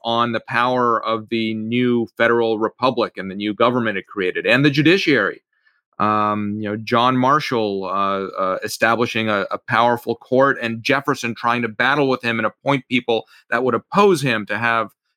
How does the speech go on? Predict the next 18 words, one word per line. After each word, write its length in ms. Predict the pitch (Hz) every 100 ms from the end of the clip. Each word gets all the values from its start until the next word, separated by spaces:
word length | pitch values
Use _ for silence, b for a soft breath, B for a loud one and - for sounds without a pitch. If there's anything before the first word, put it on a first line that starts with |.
| _
you 40 | -
know, 140 | 113
differing, 840 | 117 120 - 117 113 110 107 107 - -
uh, 140 | 104 107
conceptions 720 | 117 110 117 127 - 92 90
of, 160 | 92 - 95
of 100 | 90
this 240 | 98 -
new 260 | 101 98 95 B B -
central 400 | 107 101 - 92
power. 400 | 113 131 104 110
About 220 | 190 -
half 320 | 143 151 185
of 100 | 131
our 140 | 123
presidents 440 | - 190 165 110 -
have 120 | 98
had 340 | 113 123 123